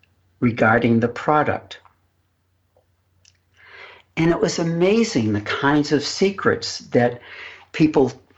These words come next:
talked about in which the product, the soft drink, was a prop,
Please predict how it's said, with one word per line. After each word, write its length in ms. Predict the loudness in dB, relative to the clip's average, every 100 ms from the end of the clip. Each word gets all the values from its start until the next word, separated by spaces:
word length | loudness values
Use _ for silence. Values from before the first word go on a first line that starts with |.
| _ _ -10
talked 420 | -4 -4 -2 0
about 520 | 2 2 0 -2 -10 -20 _ _ _ _ _ _
in 220 | -4 -2 2
which 420 | 0 0 -8 -8
the 80 | -10
product, 720 | -6 0 0 2 -2 -6 -20 _
the 100 | -12
soft 500 | -10 -2 -2 -2 -4
drink, 440 | 0 2 2 -2 -6
was 160 | -4
a 60 | -4
prop, 680 | -8 -4 2 2 2 -8